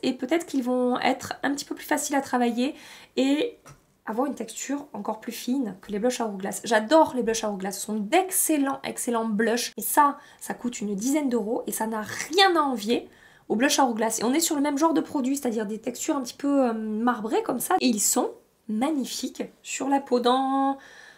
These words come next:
une de mes dernières vidéos que je vous accroche ici, j'ai utilisé la teinte Séductive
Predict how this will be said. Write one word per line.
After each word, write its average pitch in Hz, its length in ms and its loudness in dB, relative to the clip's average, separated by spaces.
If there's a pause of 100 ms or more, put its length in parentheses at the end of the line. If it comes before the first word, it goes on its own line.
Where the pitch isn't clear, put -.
(140)
une 339 220 6
de 359 40 6
mes 320 120 4
dernières 311 260 4
vidéos 277 320 4
que 247 100 -4
je 220 60 -4
vous 220 140 -2
accroche 247 320 -2
ici, 247 300 -4 (280)
j'ai 247 140 2
utilisé 285 440 2
la 294 120 4
teinte - 260 -2
Séductive 254 1040 -4